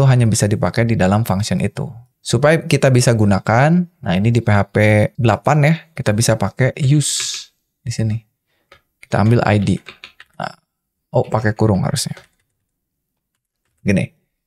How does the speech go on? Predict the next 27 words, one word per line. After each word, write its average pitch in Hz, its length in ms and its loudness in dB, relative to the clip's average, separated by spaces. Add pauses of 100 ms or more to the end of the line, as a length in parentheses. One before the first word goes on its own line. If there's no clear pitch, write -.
(280)
kalau - 160 2
kita 160 240 2
tulis 147 240 2
use 156 240 2
I 139 160 2
D, 131 240 4
berarti 117 320 4
I 139 240 2
D-nya 131 480 4
bukan 131 400 2
variabel 127 480 4
baru 120 320 4
yang 120 160 2
hanya 117 320 2
ada 107 160 2
di 107 160 2
dalam 104 560 2
function-nya 117 480 2
aja, 123 240 4
tapi 123 240 0
dia 131 160 4
akan 131 160 0
ngecek 131 320 0
di 117 80 4
globalnya 104 640 2
ada 92 160 0
nggak. 87 160 -4